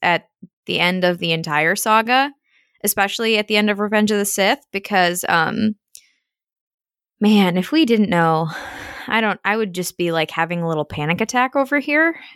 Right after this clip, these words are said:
And, um, no, it's, it's, they're doing an excellent job at giving us suspense and dread and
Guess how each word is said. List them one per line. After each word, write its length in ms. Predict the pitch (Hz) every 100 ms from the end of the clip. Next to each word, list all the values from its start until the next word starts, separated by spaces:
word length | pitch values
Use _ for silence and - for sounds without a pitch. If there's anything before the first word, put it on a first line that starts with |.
| -
And, 320 | 190 185 180
um, 460 | 175 165 165 170 170 _ - - _ _ _ _ _ 214
no, 240 | 190 190
it's, 220 | - 262 -
it's, 200 | 277 - _ _ _ 214 220 _ -
they're 200 | 269 320
doing 220 | 349 320
an 100 | 254 - -
excellent 540 | 269 - 311 294 202
job 460 | 190 180 180 175 - -
at 420 | 175 165 - - -
giving 340 | 196 196 214
us 420 | 185 175 - - - _ _ _ _ _ -
suspense 960 | - - 226 - - 208 226 - - - -
and 280 | 196 185
dread 720 | 175 175 170 180 180 180 208 - _ - _ _ _
and 520 | 185 190 175 165 170